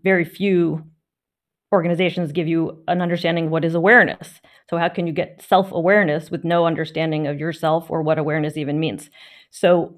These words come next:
the Winning from Within system is intended as a user-friendly map of yourself.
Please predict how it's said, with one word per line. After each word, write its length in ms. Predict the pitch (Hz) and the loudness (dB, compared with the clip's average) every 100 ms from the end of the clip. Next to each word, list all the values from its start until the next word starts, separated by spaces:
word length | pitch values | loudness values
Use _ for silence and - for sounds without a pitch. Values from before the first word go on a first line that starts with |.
| _ | _
the 140 | 170 180 | -2 4
Winning 320 | 208 262 240 | 6 6 6
from 140 | 202 | 4
Within 260 | 190 175 165 | 4 2 0
system 480 | - 190 190 302 403 440 - - - _ | -2 -4 0 0 0 -4 -10 -20 -20 _
is 260 | - 220 233 | 6 6 6
intended 520 | 202 190 185 165 156 | 2 2 0 0 -2
as 200 | - 156 | -4 -4
a 60 | 165 | -4
user-friendly 800 | 160 214 190 180 180 160 170 160 | 0 0 2 0 0 -2 -2 -2
map 380 | 160 151 - - - _ _ _ _ | -4 -6 -10 -14 -20 _ _ _ _
of 160 | - 151 | -4 -4
yourself. 640 | 156 135 - - - - | -4 -4 -2 -2 -6 -18